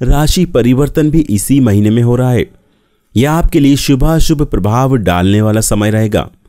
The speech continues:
फाइनेंशियल कंडीशन काफी अच्छी होने के आसार आपके लिए बन रहे हैं।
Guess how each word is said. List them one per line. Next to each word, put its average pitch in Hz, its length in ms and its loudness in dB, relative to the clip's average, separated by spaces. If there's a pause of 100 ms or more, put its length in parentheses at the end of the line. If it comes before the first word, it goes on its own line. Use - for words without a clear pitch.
(560)
फाइनेंशियल 113 540 0
कंडीशन 113 640 0 (320)
काफी 165 300 0
अच्छी 139 280 -2
होने 143 260 0
के 139 120 -2
आसार 131 560 -2
आपके 113 380 -2
लिए 117 160 2
बन 104 220 0
रहे 110 180 0
हैं। 101 140 0